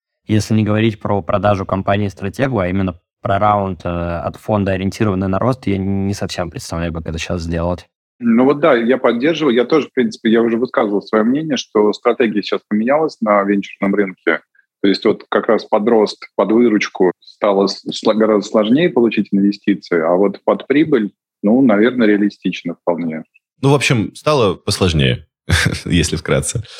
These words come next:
Speaker 3: Э, сильно сложнее.
Speaker 2: Просто изменилось. То есть если раньше была ориентация на то, чтобы купить, и вполне реалистично было быстро продать компанию, дороже гораздо, да, то щас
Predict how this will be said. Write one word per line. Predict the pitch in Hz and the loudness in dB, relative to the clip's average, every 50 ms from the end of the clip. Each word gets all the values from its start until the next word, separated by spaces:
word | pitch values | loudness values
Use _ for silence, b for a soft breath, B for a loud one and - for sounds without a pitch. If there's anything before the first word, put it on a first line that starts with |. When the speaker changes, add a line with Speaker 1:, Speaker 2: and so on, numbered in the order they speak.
| B B B B B B B B B _ | B B B B B B B B B _
Speaker 3:
Э, | - 78 80 82 80 80 80 80 76 78 | -6 -4 -2 -2 0 0 0 -2 -2 -4
сильно | 78 - - 87 80 78 | -4 -2 0 2 2 2
сложнее. | 76 - - 78 76 78 78 69 67 71 73 _ _ _ | 2 2 0 0 2 2 2 2 0 -2 -4 _ _ _
Speaker 2:
Просто | - 143 165 160 - 156 131 | 0 0 0 2 2 2 2
изменилось. | 120 127 123 117 110 104 92 85 82 - | 4 4 2 2 2 0 0 -4 -6 -6
То | _ - | _ -6
есть | 95 - - - - _ | -6 -6 -6 -18 -6 _
если | - 127 123 - - | -2 -2 0 0 0
раньше | 131 139 135 127 123 - - | 2 2 2 0 0 -4 -4
была | 110 117 117 117 | 0 2 2 2
ориентация | 113 117 120 117 113 127 120 104 - - - 104 | 2 2 2 0 2 2 0 0 -2 -4 -2 -2
на | 107 | 0
то, | - - 110 | 0 0 -2
чтобы | - - _ _ - 101 - | -2 -4 _ _ -10 -6 -4
купить, | - 120 113 - 120 110 95 - - _ b b b b b b | -2 -2 0 2 2 2 2 0 -6 _ b b b b b b
и | 117 113 110 | 0 0 0
вполне | - - 131 131 131 131 120 | 0 0 2 2 4 4 4
реалистично | 110 110 113 117 - - 113 107 - - 110 | 4 2 2 2 0 0 -2 -2 -2 -4 -2
было | 101 113 110 110 | 0 2 2 2
быстро | 107 117 107 - - 110 | 2 0 -2 -2 -2 -4
продать | 98 - 110 113 117 143 165 202 214 - - _ _ _ | 0 0 2 2 2 2 0 0 -2 -4 -10 _ _ _
компанию, | - 110 107 101 - 107 101 101 92 90 90 | -6 -4 -4 0 0 0 0 0 -2 -2 0
дороже | 92 104 104 104 95 92 90 85 | 0 2 2 2 2 0 -2 -2
гораздо, | 85 92 92 90 87 85 - - 85 | -2 -2 -2 0 -2 -2 -4 -4 -2
да, | - 107 135 160 | 0 0 0 0
то | 160 - 101 | 0 -4 -2
щас | - - 143 160 160 - - | 0 2 0 0 0 -4 -10